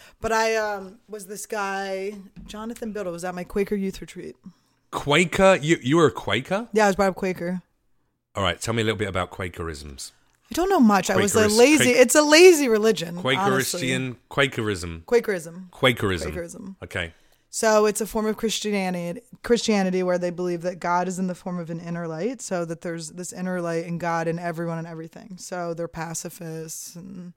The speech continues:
Speaker 2: Oh, that's cool. They sound
Speaker 1: Yeah,
Speaker 2: alright.
Speaker 1: it's sweet, but
Speaker 2: They
Speaker 1: it's
Speaker 2: make
Speaker 1: like
Speaker 2: fucking mean oats as well, right?
Speaker 1: Yeah. They're
Speaker 2: Is
Speaker 1: just
Speaker 2: that honestly, like, a Quaker
Speaker 1: I think,
Speaker 2: company?
Speaker 1: um, I think that, uh, what's his name was a Quaker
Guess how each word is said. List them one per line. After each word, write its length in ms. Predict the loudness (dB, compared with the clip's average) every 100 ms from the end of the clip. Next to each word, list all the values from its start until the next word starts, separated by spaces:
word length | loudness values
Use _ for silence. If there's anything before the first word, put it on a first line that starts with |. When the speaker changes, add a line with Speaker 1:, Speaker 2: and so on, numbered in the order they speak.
| -4
Speaker 2:
Oh, 100 | -2
that's 180 | -2 -2
cool. 280 | 0 2
They 140 | 2 2
sound 220 | 4 8
Speaker 1:
Yeah, 80 | 10
Speaker 2:
alright. 180 | 10 8
Speaker 1:
it's 120 | 4
sweet, 380 | 2 4 4 4
but 80 |
Speaker 2:
They 80 | 6
Speaker 1:
it's 80 | 8
Speaker 2:
make 120 | 8
Speaker 1:
like 80 | 8
Speaker 2:
fucking 360 | 6 6 2 4
mean 200 | 4 6
oats 340 | 4 4 0
as 100 | -2
well, 240 | 2 2 2
right? 280 | 0 2
Speaker 1:
Yeah. 280 | 2 2 0
They're 120 | -2 -6 -8 -14 -8
Speaker 2:
Is 120 | 2
Speaker 1:
just 20 |
Speaker 2:
that 140 | 2 4
honestly, 300 | -2 0 0
like, 160 | 0
a 40 | -4
Quaker 560 | 0 0 0 0 0 -2 -2 6
Speaker 1:
I 120 | 6
think, 280 | 8 6 10
Speaker 2:
company? 480 | 12 12 12 8
Speaker 1:
um, 100 | 2 -10 _ -12 -12 _ _ _ _ _
I 120 | -2 0
think 320 | 4 2 4
that, 180 | 2 0 _ _ _ _ _ _ _ _ -6
uh, 560 | 0 2 2 -2 -6 -10
what's 300 | -4 -4 -2
his 120 | -4
name 180 | -2 -2
was 120 | -4
a 60 | -6
Quaker 640 | -8 -8 -6 -4 -4 -6